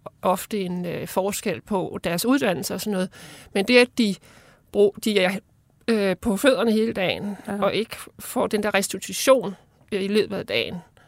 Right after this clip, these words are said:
Speaker 1: Så de bevæger sig, men den fysiske aktivitet, de får, den er faktisk ikke særlig nyttig.
Speaker 2: Nej.
Speaker 1: Øh, det er fordi, også fordi, de ikke så kan restituere sig selv.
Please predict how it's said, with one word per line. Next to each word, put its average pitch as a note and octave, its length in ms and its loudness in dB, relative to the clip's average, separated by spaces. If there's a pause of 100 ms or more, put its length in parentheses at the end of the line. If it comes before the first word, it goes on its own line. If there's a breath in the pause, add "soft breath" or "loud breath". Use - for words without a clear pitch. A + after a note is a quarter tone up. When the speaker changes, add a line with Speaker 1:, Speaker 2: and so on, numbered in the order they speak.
Speaker 1:
Så - 80 -12
de G3+ 80 -2
bevæger A#3 380 2
sig, G#3+ 240 0
men G3 160 0
den G#3+ 160 4
fysiske G#3+ 380 -6
aktivitet, - 480 -8
de F#3+ 80 -8
får, - 360 2
den F#3+ 120 0
er - 60 -6
faktisk - 320 -4
ikke - 140 -8
særlig D3 400 -2
nyttig. A#3+ 340 4 (240 loud breath)
Speaker 2:
Nej. G3+ 220 0 (360 loud breath)
Speaker 1:
Øh, F#3 60 2
det G3 120 0
er A#3 60 4
fordi, A3 220 -2
også D#3+ 200 -4
fordi, - 160 -12
de - 120 -14
ikke - 260 -10
så - 240 -8
kan - 240 -8
restituere A#3 540 -2
sig A#3 120 -2
selv. A#3+ 240 2